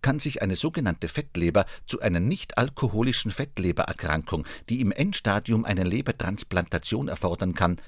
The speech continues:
entwickeln. Anmerkung: Die Ursache von Übergewicht sind Tierprodukte und industrielle Produkte mit raffiniertem Zucker. So ist die Studienlage. Folglich ist mit einer abwechslungsreichen veganen Ernährung ohne Industrieprodukte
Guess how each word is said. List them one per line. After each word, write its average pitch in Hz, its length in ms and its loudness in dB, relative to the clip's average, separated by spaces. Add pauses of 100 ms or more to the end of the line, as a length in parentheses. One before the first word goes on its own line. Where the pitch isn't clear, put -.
(140)
entwickeln. - 580 -2 (1500)
Anmerkung: 80 640 -2 (680)
Die 147 120 0
Ursache 196 500 2
von 123 160 0
Übergewicht 110 600 -2
sind - 240 0
Tierprodukte - 680 -2 (200)
und 160 240 4
industrielle 95 680 0
Produkte - 480 -2
mit 101 200 -2
raffiniertem 95 540 -2
Zucker. - 320 -4 (440)
So 104 220 2
ist - 200 0
die 117 80 4
Studienlage. 98 680 -2 (440)
Folglich 127 500 4
ist - 200 0
mit - 220 0
einer 87 240 2
abwechslungsreichen - 960 -2
veganen 101 460 2
Ernährung 98 560 0
ohne 156 300 2
Industrieprodukte 95 920 -2